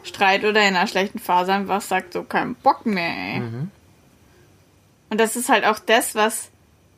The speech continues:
Speaker 1: wo du, glaub ich, um einiges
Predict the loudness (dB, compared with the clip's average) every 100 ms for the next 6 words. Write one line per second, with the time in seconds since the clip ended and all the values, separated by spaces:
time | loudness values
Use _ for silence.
0 | _ _ -20 _ _ -6 -2 -2 -2 0
1 | 2 4 2 -2 -4 -2 0 0 -2 -4
2 | -8